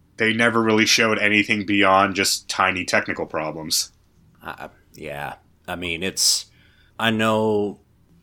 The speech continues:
Speaker 2: I know, like, in, in the case of twenty sixteen, it was different. They didn't have a car that could last a full twenty-four hours. This one was a total administrative oversight. I don't buy that it was a conspiracy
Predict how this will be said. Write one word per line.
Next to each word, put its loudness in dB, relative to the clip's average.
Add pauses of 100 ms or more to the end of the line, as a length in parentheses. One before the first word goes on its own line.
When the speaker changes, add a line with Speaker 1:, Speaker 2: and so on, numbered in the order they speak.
(120)
Speaker 2:
I 0
know, 2
like, -2 (300)
in, -10
in -6
the -4
case 0
of -6
twenty -4 (140)
sixteen, -6
it -10
was -10
different. -6
They -8
didn't -2
have -2
a -12
car -4
that -14
could -18
last -10
a -20
full -12
twenty-four -14
hours. -10 (140)
This 4
one 0
was -4
a -8
total -2 (220)
administrative -6
oversight. -10 (220)
I 4
don't -2
buy 8
that 2
it 0
was -2
a -4
conspiracy -2